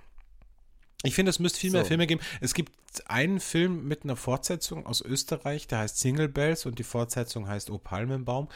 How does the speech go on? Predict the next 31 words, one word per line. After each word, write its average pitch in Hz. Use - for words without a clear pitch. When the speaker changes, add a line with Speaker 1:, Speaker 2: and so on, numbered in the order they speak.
Speaker 1:
Äh, -
der 127
Speaker 2:
<laughs> -
Speaker 1:
zeigt 123
wirklich 147
das -
Weihnachtsfest, 131
wie 139
es, -
wie 131
es 135
tatsächlich 131
ist. 92
Und 95
wie, 92
und 110
ich 110
glaube, 151
da 135
erkennen 156
sich 147
neunzig 156
Prozent 143
der 123
Menschen 135
wieder, 123
wenn 117
sie 117
diesen 139
Film 135
sehen. 87